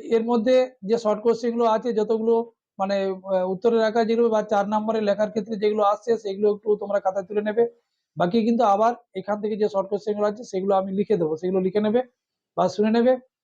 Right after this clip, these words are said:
ঠিক আছে, এই পর্যন্তই। এরপরে আমরা পরের দিন দ্য বোস ইনস্টিটিউট বা কলকাতা বিজ্ঞান কলেজ আলোচনা করব।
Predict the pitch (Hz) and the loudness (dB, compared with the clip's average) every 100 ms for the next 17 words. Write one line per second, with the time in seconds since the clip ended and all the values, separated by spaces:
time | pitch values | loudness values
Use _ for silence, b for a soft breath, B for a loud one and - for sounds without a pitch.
0 | b b _ _ 214 233 240 240 233 233 | b b _ _ 2 4 4 4 4 2
1 | 226 247 240 262 262 - 202 202 220 220 | 2 0 2 0 -2 -4 -2 0 2 2
2 | 220 208 220 220 214 208 208 214 233 240 | 2 2 2 2 0 0 0 0 -2 -2
3 | _ 180 190 202 214 - 214 214 - 233 | _ -2 0 2 0 -2 -4 -4 0 0
4 | 247 233 - 185 185 196 202 202 196 208 | 0 -2 -2 -2 0 0 0 0 0 0
5 | 202 208 202 185 190 208 202 226 | 0 0 0 0 0 -4 -2 0